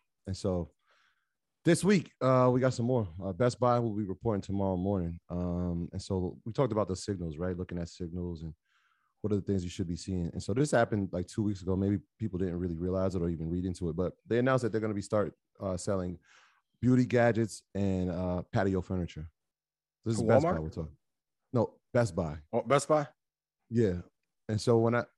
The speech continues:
Speaker 1: to me, I hear that,
Speaker 2: Wow.
Speaker 1: I hear, okay. <laughs> Same, same th-, reaction I had was like, "Wow, patio furniture? Okay. Beauty gadgets, uh, maybe." But patio furniture was like, okay. To me, that, that, that says that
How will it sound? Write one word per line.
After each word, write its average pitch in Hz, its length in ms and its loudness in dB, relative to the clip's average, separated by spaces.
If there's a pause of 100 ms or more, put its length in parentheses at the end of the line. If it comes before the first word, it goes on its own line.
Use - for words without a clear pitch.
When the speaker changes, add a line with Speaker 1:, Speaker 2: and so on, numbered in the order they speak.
(140)
Speaker 1:
to 123 100 0
me, 135 300 4
I 107 100 2
hear 113 180 4
that, 110 220 2
Speaker 2:
Wow. 92 80 -2
Speaker 1:
I 98 40 -2
hear, 98 280 -2
okay. - 180 -10 (220)
<laughs> 107 280 -8 (380)
Same, 117 280 0 (560)
same 127 340 2
th-, 120 180 -2
reaction 110 520 2
I 104 100 2
had 92 120 0
was 87 140 -4
like, 82 120 -2
"Wow, 78 380 -2 (180)
patio 127 280 0
furniture? 170 480 -2 (160)
Okay. 87 360 -4 (340)
Beauty 135 180 0
gadgets, 127 540 0 (100)
uh, 110 460 0
maybe." 92 240 0 (180)
But 87 140 -6
patio 127 280 2
furniture 95 360 -2
was 85 160 -6
like, 82 160 -4
okay. 87 240 -8 (800)
To 110 80 0
me, 123 240 4
that, 104 100 -2
that, 110 340 -2
that 107 160 0
says 95 340 -2
that 90 200 -2